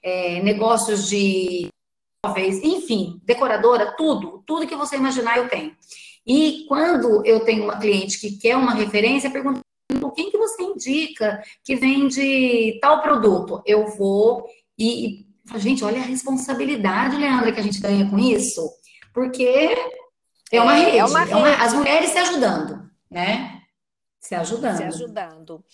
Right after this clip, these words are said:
Speaker 2: Inclusive, já fica aqui o pedido que eu tenho feito pras minhas entrevistadas, que elas, que vocês possam contribuir, é,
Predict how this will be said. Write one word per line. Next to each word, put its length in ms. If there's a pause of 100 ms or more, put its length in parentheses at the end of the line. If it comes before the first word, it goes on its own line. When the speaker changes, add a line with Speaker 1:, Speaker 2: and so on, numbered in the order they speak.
(160)
Speaker 2:
Inclusive, 840
já 220
fica 320
aqui 220
o 80
pedido 720 (420)
que 80
eu 60
tenho 240
feito 380
pras 540
minhas 420
entrevistadas, 960
que 260 (280)
elas, 560 (100)
que 100
vocês 520
possam 440
contribuir, 920 (420)
é, 400